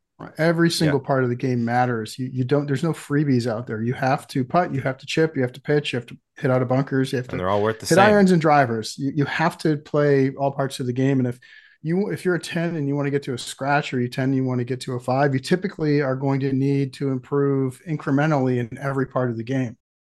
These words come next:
Speaker 1: and get better. That's gonna be typical for most players. And the one thing I will say about short games, so when I'm saying short game,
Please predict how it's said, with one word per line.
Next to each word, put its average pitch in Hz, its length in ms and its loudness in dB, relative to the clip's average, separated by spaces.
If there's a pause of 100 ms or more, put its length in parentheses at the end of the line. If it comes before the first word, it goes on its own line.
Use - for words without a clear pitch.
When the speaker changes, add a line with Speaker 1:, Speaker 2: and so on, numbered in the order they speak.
(140)
Speaker 1:
and 123 120 2
get 123 200 0
better. 113 260 -4
That's 123 240 -6
gonna 127 180 -4
be 123 180 0
typical 127 420 -2
for 123 140 -6
most 120 300 -4
players. - 560 -4 (360)
And 135 380 -2
the 135 80 -2
one 185 180 0
thing 233 160 -4
I 190 100 -2
will 165 240 0
say 151 320 -2
about 127 500 -4
short 143 360 -4
games, 113 380 -6
so 127 80 -2
when 123 120 0
I'm 147 100 0
saying 151 260 -2
short 143 320 -2
game, 120 400 -4